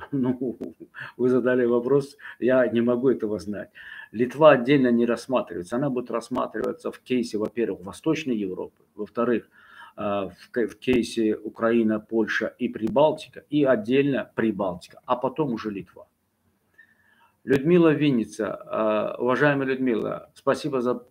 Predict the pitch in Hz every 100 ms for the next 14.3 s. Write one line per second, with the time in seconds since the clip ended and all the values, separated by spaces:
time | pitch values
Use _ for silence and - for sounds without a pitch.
0 | - 143 - 120 117 120 117 117 117 113
1 | 113 120 135 - 95 87 _ _ - 120
2 | 127 120 - 107 107 - 107 131 131 120
3 | 127 117 104 104 110 120 117 107 123 123
4 | 120 98 98 92 _ - - - - 101
5 | 101 - 107 127 123 110 107 107 104 107
6 | 127 127 107 104 104 104 110 104 107 -
7 | 107 107 113 113 120 120 107 107 107 104
8 | 101 101 - - _ 104 101 104 104 104
9 | - - 110 107 101 - 98 - _ _
10 | - - - - 120 147 151 143 135 139
11 | 143 131 123 120 120 120 127 123 117 110
12 | 107 113 147 139 104 98 _ - 101 117
13 | 110 117 113 120 117 110 - 123 117 117
14 | 120 131 98